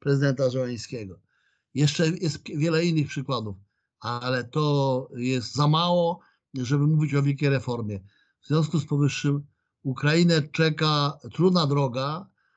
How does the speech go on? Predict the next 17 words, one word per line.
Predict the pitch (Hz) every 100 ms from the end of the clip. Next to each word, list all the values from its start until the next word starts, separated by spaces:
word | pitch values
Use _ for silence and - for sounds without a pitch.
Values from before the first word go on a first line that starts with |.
| _
zarówno | - 135 170 175 151
wojna | 127 151 143 139
najpierw | 143 139 139 - 156 175 165 - _ _
i | 131
potem | 156 151 135
to | 143
wszystko, | - - 160 147 - 120
co | 143
jest | 117
po | 143
wojnie, | 139 151 151 156 160 175 - _ _ _ _
mm, | 131 131 135 127
żeby | 143 147
mogła | 151 175 165 156
wyjść | 131 151 139
na | 135
prosto | - 170 160 - 175